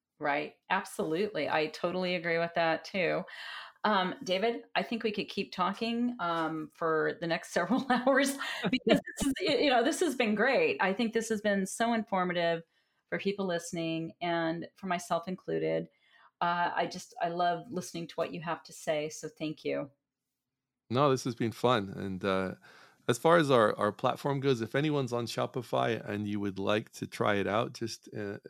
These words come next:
Speaker 2: go to get caro dot com and send us an email to hello at get caro dot com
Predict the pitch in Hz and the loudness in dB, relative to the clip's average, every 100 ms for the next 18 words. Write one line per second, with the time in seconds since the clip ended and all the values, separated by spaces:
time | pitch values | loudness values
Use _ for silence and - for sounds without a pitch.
0 | - 113 113 98 107 - - 107 104 101 | -14 -8 -6 -4 -4 -6 -4 0 0 -2
1 | 101 98 - - 95 117 - - - - | -2 -4 -4 -4 -4 -6 -10 -20 -20 -8
2 | 113 - 151 175 170 135 127 143 131 107 | -6 -2 0 2 0 -2 -2 0 2 2
3 | 104 107 - - _ - - 120 120 113 | 2 -2 -10 -20 _ -8 -2 0 0 2
4 | 113 117 113 110 101 110 - 110 - - | 4 4 4 2 -2 -6 -2 -4 -4 -6
5 | 101 98 98 95 - - 104 98 101 | -2 -2 -2 -4 -6 -6 -4 -4 -6